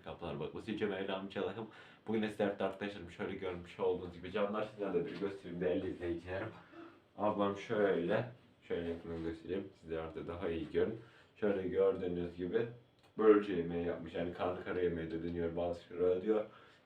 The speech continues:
Sizlere de öyle söyleyeyim ben. Bazı kişiler bilmiyordunuz çünkü iki adı olduğunu. Eğer kanalıma da hala abone değilseniz ücretsiz bir şekilde abone olabilirsiniz.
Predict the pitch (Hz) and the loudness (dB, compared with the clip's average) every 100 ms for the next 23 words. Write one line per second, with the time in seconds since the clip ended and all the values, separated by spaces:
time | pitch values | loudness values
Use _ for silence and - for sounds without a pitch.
0 | _ 101 101 90 85 85 - 90 82 85 | _ -2 0 2 2 0 -4 -6 -4 -4
1 | 87 113 - - - - - - - - | -2 -2 -4 -8 -20 -20 -20 -20 -20 -20
2 | - - 98 95 92 90 87 92 85 85 | -20 2 6 8 6 2 0 0 0 0
3 | 82 85 87 85 90 87 - - 92 - | -2 -8 -8 -8 -6 -8 -10 -16 -6 4
4 | 104 90 90 87 82 90 139 - - - | 4 6 6 6 4 2 2 0 -10 -20
5 | - _ _ _ _ _ _ _ _ _ | -20 _ _ _ _ _ _ _ _ _
6 | - 110 113 110 110 110 104 98 98 107 | 0 2 2 2 2 2 2 0 0 2
7 | 104 101 104 101 101 101 - 95 - 85 | 4 4 2 2 2 0 -2 -10 -10 -8
8 | 95 92 104 92 - 85 92 92 87 90 | -8 -8 -10 -10 -10 -4 -2 0 0 2
9 | 90 98 101 - 98 | 2 2 0 0 -2